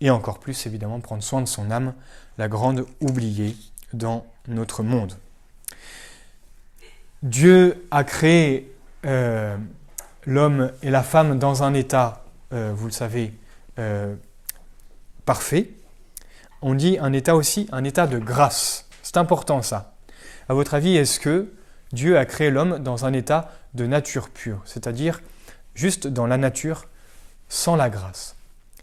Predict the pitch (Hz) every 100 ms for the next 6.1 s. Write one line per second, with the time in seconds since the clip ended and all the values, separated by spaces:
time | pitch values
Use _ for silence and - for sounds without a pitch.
0 | - 117 143 131 151 156 123 - 113 -
1 | 156 127 110 110 147 127 101 101 98 -
2 | 95 - - - - - - - 143 160
3 | 185 - 147 127 151 190 - - - -
4 | - - 113 120 190 - 190 202 - -
5 | - - - 120 165 175 143 - 117 117
6 | 131